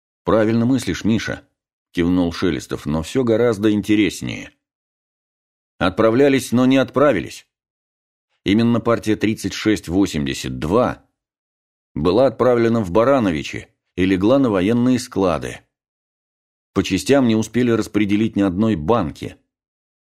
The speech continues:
Барановичский окружной склад достался немцам в первые же дни войны.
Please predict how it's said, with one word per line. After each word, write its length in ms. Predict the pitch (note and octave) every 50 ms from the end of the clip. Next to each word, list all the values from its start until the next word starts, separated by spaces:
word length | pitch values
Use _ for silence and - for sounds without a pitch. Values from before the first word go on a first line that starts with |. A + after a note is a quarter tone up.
| _ _ _ _ _ _ _ _ _ _ _ _ _ _ -
Барановичский 640 | - - A2 B2 C3+ C3 B2+ A#2+ A#2+ - - A#2+ A2+
окружной 420 | A2 - A2+ A2+ G2+ A2 A#2+ A#2
склад 360 | G#2+ - - A#2 C3+ C3 F#2+
достался 500 | F2+ G2 F#2+ - - A#2 A2 G#2 - A2
немцам 640 | G#2+ A2 A#2 B2 B2 A2 E2+ C#2 - - C2 C2+ -
в 100 | - -
первые 340 | - F#2 F2+ E2 D#2+ D#2+ D2
же 140 | D#2 F2
дни 220 | E2 D#2+ F#2 F#2+ F2
войны. 480 | D2+ E2+ F2+ F#2+ G#2 F#2+ D2 A#1+ -